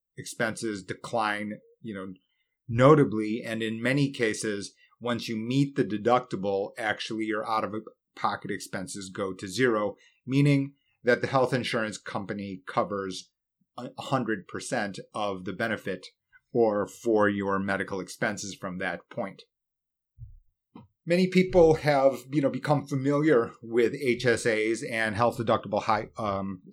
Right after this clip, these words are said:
health plans. And the reason is that, you know, they become more popular with employers.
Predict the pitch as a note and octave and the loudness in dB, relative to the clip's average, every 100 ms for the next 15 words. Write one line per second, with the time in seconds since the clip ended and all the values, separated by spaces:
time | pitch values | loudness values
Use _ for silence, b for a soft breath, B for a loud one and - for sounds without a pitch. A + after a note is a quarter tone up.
0 | - - B2+ B2+ B2+ G#2+ G#2+ C3 A#2+ B2 | -12 -2 0 0 -2 0 -2 -4 -2 2
1 | D#3 F3 D3+ B2+ C3+ A#2 A2 A2 A#2 A#2+ | 4 4 2 -2 0 0 0 4 4 4
2 | - C#3+ B2+ B2+ C3 B2+ C3 B B B | -2 -4 -2 0 0 0 -2 B B B
3 | B A#2+ B2 B2 C#3 - _ _ _ _ | B 2 6 6 4 -2 _ _ _ _
4 | _ _ _ _ _ _ _ _ _ _ | _ _ _ _ _ _ _ _ _ _
5 | _ _ _ _ _ _ _ _ _ _ | _ _ _ _ _ _ _ _ _ _
6 | - C#3+ B2 B2+ A#2 A#2 B2 A2+ A2 - | 2 6 6 4 2 4 2 2 0 0
7 | B2+ G#2 - F#3 A2+ F2+ - - | -12 -8 4 6 6 2 -6 -12